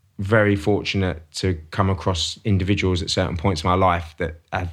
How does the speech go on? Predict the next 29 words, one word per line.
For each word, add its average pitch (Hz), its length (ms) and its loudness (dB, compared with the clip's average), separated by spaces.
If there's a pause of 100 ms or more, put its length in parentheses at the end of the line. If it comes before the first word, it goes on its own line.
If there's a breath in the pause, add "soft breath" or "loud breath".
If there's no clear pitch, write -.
(140)
led 101 280 2
me 95 100 4
to 87 140 -2
having 92 200 2
the 95 80 2
life 98 300 2
I've 90 140 0 (180)
got - 240 -2
today. 98 400 0 (560 soft breath)
But 104 80 2
yeah, 110 160 6
the 104 80 2
re-, 110 240 4
the 123 160 4
regret 127 380 4
thing, 107 340 0
yeah, 90 240 2 (100)
I, 113 180 4
I 117 160 4
regret 117 500 2
what 107 140 -2
I 95 80 -2
did 101 420 0 (500)
because 98 300 0
it 113 140 0
wasn't 104 300 4
just 104 200 -2
about 101 340 2
me. 117 320 -2